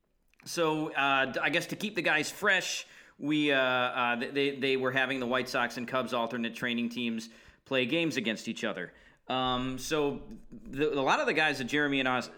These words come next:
and I saw today were guys who, uh, even it was an exhibition game, it was meaningless, but, uh,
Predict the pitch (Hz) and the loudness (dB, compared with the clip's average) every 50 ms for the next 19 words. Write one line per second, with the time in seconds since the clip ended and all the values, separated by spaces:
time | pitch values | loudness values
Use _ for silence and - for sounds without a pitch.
0 | - 135 127 123 127 123 120 - 151 156 190 220 160 127 123 120 120 131 139 - | -4 -2 0 2 2 0 0 -2 0 0 0 0 2 2 4 4 4 2 0 -4
1 | - - - - - 143 151 139 120 139 127 127 127 135 135 143 143 131 135 - | -14 -20 -20 -8 -2 -2 0 2 4 4 4 4 4 4 2 2 0 -2 -6 -10
2 | - - - - - 147 147 143 143 139 139 - 120 - - 165 165 180 175 170 | -12 -14 -16 -6 -2 0 2 2 2 2 0 0 -2 0 2 2 2 2 2 2
3 | 165 165 175 180 180 170 - 160 147 139 139 135 117 117 120 131 135 127 113 127 | 2 2 4 2 2 2 2 0 0 0 0 0 0 0 0 0 0 -2 0 0
4 | 139 151 143 127 113 107 110 110 - - 127 120 110 110 123 117 117 | 0 2 2 0 0 -2 -2 -4 -2 -2 -2 -2 0 0 2 2 2